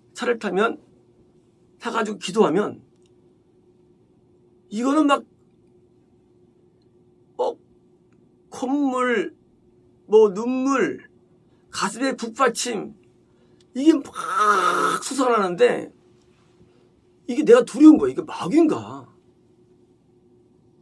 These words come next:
어우, 처음에 제가 마귀를 오해했어요. 얼마나 많은 그 애통을 넘어서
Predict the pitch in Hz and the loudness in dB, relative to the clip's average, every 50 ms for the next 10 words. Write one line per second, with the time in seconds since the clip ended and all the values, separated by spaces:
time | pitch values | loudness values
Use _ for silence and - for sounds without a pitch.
0 | _ _ _ _ _ _ _ _ _ _ _ _ - 196 208 233 226 208 190 180 | _ _ _ _ _ _ _ _ _ _ _ _ 0 6 10 10 12 12 10 8
1 | 160 156 - _ _ _ _ _ _ _ - - 220 254 240 240 - - - - | 4 0 -6 _ _ _ _ _ _ _ -12 -8 -4 -2 -2 -2 -2 -2 -4 -4
2 | 165 208 254 226 156 139 139 127 110 107 - - - - - _ _ _ _ _ | -2 0 0 0 0 0 -2 -4 -6 -8 -12 -18 -20 -20 -20 _ _ _ _ _
3 | _ _ _ _ _ _ _ _ _ _ _ _ _ _ _ _ _ _ _ _ | _ _ _ _ _ _ _ _ _ _ _ _ _ _ _ _ _ _ _ _
4 | _ _ - - 247 294 320 339 339 330 320 311 311 294 254 220 220 233 233 220 | _ _ -8 -2 0 2 4 4 4 4 4 4 4 4 2 2 4 2 2 2
5 | 208 214 208 196 - - _ _ _ _ _ _ _ _ _ _ _ _ _ _ | 2 0 0 0 -2 -6 _ _ _ _ _ _ _ _ _ _ _ _ _ _
6 | - - 156 170 - - - - 240 240 240 240 247 240 208 156 147 147 147 147 | -6 -4 -4 -4 -4 -6 -4 -2 0 2 2 2 2 0 0 0 -2 -4 -6 -6
7 | 208 208 180 143 120 - | -6 -8 -8 -8 -10 -12